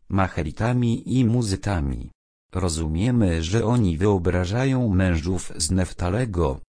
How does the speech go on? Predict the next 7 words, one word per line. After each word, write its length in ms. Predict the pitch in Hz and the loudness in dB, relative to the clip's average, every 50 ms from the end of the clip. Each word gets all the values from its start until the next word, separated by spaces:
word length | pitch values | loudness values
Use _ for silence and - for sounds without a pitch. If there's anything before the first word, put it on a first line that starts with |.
| - - _ | -20 -14 _
pierwszych 720 | - 131 156 151 131 - - - - 110 - - - - | -2 0 0 0 0 -2 -6 -4 -4 -4 -4 -4 -10 -16
wspomnianych 960 | - - - - - 151 156 139 113 85 90 101 113 123 120 110 - - - | -10 -8 -8 -4 0 2 2 2 2 2 0 0 2 2 0 0 -2 -4 -8
z 80 | - - | -8 -4
tych 220 | - 135 - - | -4 -6 -6 -4
trzech 380 | - - - - 139 120 - - - - | -6 -4 -2 -2 -2 -2 -4 -8 -6 -4
obrazowych 800 | 90 85 80 85 85 80 76 82 80 80 71 82 85 82 80 80 | -2 0 2 2 0 2 2 0 0 0 0 0 -2 -4 -4 -6
grup, 500 | 78 90 113 127 - - - - - - | -4 -2 0 0 0 0 -2 -2 0 0